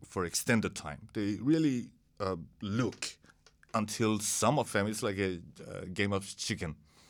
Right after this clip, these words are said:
And, uh, I'm used to that kind of thing. I was used to that.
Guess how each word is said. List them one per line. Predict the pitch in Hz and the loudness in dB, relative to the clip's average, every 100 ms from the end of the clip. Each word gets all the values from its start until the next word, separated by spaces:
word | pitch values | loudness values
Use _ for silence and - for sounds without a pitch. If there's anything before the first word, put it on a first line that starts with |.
| - - - - - _ _ | -20 -20 -20 -20 -20 _ _
And, | 131 123 131 135 | 2 6 6 6
uh, | 135 135 135 135 139 135 - - _ _ _ _ _ | 6 6 4 2 -2 -18 -20 -20 _ _ _ _ _
I'm | 381 359 | 0 6
used | 381 - - | 6 6 -2
to | |
that | 113 85 - - | -2 -2 -4 -6
kind | 101 87 | -4 -2
of | 82 | -4
thing. | - 76 104 | -8 -10 -10
I | - | -4
was | 151 160 | -4 0
used | 180 - | -2 -2
to | - | -6
that. | - 78 | -8 -12